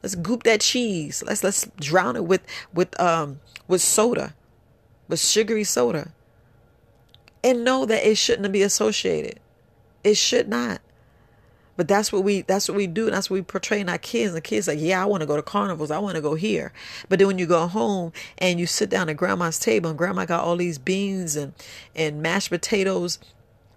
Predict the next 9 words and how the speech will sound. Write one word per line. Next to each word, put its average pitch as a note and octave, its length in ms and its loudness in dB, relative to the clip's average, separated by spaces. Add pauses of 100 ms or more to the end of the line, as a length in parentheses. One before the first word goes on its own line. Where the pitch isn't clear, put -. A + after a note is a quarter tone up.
(380)
and F3 100 0
she F3+ 200 0
has D3+ 360 0 (240)
salad F#3+ 720 0 (540)
and F3 160 2
it F3+ 100 4
be F#3+ 120 2
no E3+ 180 2
meat. G3+ 340 0